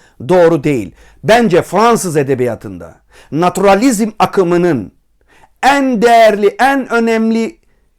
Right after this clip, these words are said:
değil. Yani en önemlilerinden bir tanesi,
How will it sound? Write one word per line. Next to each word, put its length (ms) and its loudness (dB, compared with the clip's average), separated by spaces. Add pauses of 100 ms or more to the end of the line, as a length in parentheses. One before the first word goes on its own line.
(160)
değil. 420 -2 (1300)
Yani 200 0 (400)
en 260 2
önemlilerinden 1200 0
bir 280 0
tanesi, 840 0